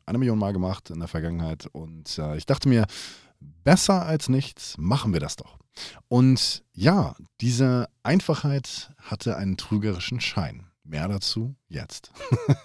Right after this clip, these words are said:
Also, als allererstes bin ich natürlich in Hamburg gewesen, wo ich auch herkomme, wo ich das Fahrzeug auch aufgenommen habe, ausgeladen habe, aufgebaut habe in zwei Filialen ohne großartige Probleme und Herausforderungen. Und dann ging es auf der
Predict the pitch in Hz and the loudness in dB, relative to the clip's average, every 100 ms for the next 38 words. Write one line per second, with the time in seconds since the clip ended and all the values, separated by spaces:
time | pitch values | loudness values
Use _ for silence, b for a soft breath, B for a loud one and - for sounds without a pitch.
0 | 147 - 131 - 147 160 135 104 - 135 | -2 -2 -6 -6 -6 -4 -4 -2 4 4
1 | 104 143 B B B 110 120 - 180 120 | 4 0 B B B 0 2 4 4 4
2 | 143 143 143 123 92 90 113 104 101 95 | 0 2 2 2 2 4 4 2 0 0
3 | 87 85 95 113 101 95 95 92 90 82 | -2 0 0 0 0 0 2 2 2 0
4 | 85 85 - 69 85 87 - 87 85 76 | 0 -2 -4 -4 -2 -2 0 0 0 -2
5 | 82 - - 117 117 104 92 98 95 87 | -4 -4 -2 -2 -2 -2 -4 -2 -2 0
6 | 87 87 85 - 151 - 123 110 107 104 | 0 0 -2 -4 -4 -2 -2 -2 -2 0
7 | 101 98 - - 139 196 - 127 120 - | 0 0 -2 -2 -2 -2 -2 -2 -2 0
8 | 113 104 98 90 90 - 85 90 90 - | 0 0 -2 -4 -6 -4 -2 -2 -4 -6
9 | 98 87 85 85 80 80 76 - 69 73 | -10 -10 -10 -8 -6 -6 -8 -12 -10 -4
10 | 78 90 80 71 73 147 98 101 92 90 | 0 0 0 -4 -4 -4 0 2 4 4
11 | 87 B B B B - 143 - - 76 | 2 B B B B 4 6 6 -2 -4
12 | 85 107 110 95 98 95 - 95 - 92 | 2 4 6 6 4 2 -6 -8 -6 -6